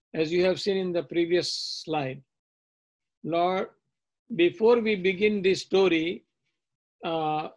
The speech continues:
Lord Vyas-, um, Vyasdev says to Krishna that, "I bow down to Lord Krishna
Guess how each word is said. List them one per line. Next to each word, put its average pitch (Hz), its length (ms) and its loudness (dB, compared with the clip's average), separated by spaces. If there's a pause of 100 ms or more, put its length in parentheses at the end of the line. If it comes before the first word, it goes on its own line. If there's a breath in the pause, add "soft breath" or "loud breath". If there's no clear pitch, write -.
Lord 180 520 -2
Vyas-, 170 440 -2 (100)
um, 165 220 -8
Vyasdev 185 520 0
says 196 360 0
to 185 200 -2
Krishna 175 600 -4
that, 175 220 -6
"I 175 160 -2
bow 175 280 0
down 196 380 0
to 196 80 0
Lord 185 380 0
Krishna 185 560 -6